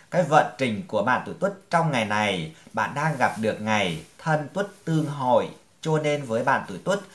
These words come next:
bạn trải qua một ngày khá chi là may mắn về cái phương diện tình cảm của mình nhá. Và bạn tuổi Tuất, bạn được người ấy yêu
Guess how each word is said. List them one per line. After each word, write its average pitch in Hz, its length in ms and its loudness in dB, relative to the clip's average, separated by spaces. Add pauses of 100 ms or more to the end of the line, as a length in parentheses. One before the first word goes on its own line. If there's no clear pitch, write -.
(220)
bạn 117 240 0
trải 98 260 -2
qua 151 160 0
một 123 280 0
ngày 98 280 -4
khá 110 320 -8
chi 165 100 -4
là 104 340 -2
may 139 200 0
mắn 127 340 -2 (320)
về 123 240 2
cái - 160 -4
phương 156 260 -2
diện 120 180 -2 (220)
tình 117 260 -2 (120)
cảm 95 260 -6 (220)
của 98 220 -2
mình 95 540 -4
nhá. 170 160 0 (600)
Và 143 220 10
bạn 131 260 6
tuổi 117 180 -8
Tuất, 208 140 2 (320)
bạn 127 240 4
được 117 180 -2
người 113 280 0
ấy 107 320 -6
yêu 170 220 -2